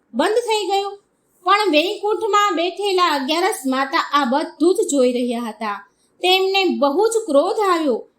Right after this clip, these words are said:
કે તેના ભક્તના બાળકો સાથે આટલો ખોટો વ્યવહાર કરી રહી છે આ રાણી, મોટી રાણી. હવે તો મારે તેને શિક્ષા આપવી જ પડશે, એને સજા આપવી જ પડશે. પૃથ્વી લોક પર મારે જવું જ પડશે.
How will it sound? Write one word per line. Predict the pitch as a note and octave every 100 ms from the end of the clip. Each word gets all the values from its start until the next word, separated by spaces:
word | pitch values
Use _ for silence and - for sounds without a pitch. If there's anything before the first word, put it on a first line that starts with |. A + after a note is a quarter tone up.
| _ F#4+
કે | F#4
તેના | G4 G4+ G#4 -
ભક્તના | C#4 D4 G#4+ G#4 G#4 C#4+
બાળકો | B3+ C4+ F#4 A4 A4
સાથે | G4 F#4 G#4+
આટલો | - C#4+ F4 A4
ખોટો | A4+ C4+ C4 A4 D4+
વ્યવહાર | A#3+ B3 B3 D4
કરી | F#4 F#4 G4
રહી | G4 G4
છે | G#4
આ | G4+ G4+
રાણી, | G4 G4 G#4+ C5 - _ _ B3
મોટી | C4+ C#4+ G#4
રાણી. | F#4+ F4+ A4 C#5 C#5+ _ _ C4
હવે | E4+ A#4+
તો | B4 B4
મારે | F4 E4 F4
તેને | F4 E4+
શિક્ષા | E4+ D#4 - G#4+ F#4+ C4+
આપવી | - - B4+ C#5 A4
જ |
પડશે, | D#4 C4 D4+ B3+ - _ _ _ C#4+
એને | D4
સજા | C#4 A#3+ E4 E4+ A#3+
આપવી | A3 - G4
જ | G#4+ E4+
પડશે. | A#3 A3+ A#3+ G3+ - _ _
પૃથ્વી | E4 F4 A4 F#4+
લોક | C#4+ D4 -
પર | D4+
મારે | C4 B3 A3
જવું | G#3+ A3 E4+
જ | F4 B3+
પડશે. | A#3 - A3+ G3